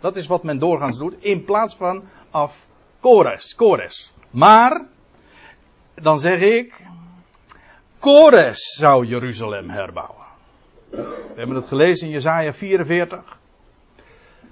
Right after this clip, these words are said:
Hij is degene die, we, we, trouwens in Daniel negen hebben we in de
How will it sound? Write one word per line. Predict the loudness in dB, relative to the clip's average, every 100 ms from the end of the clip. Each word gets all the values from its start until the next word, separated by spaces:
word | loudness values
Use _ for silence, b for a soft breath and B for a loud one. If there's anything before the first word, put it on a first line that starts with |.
| b b b b
Hij | -12 -2 4 6 4 0
is | -6 -8
degene | -8 -4 -2 -2 -4 -8 -10 -16
die, | -8 -6 -6 -10 -18 _ _ _ _ _ _ _ _ _ _
we, | -16 -14 -14
we, | -16 -8
trouwens | -4 -4 -4
in | -4
Daniel | -2 -2 -2 0
negen | 2 0 -2 -6
hebben | -6 -6
we | -8
in |
de | -8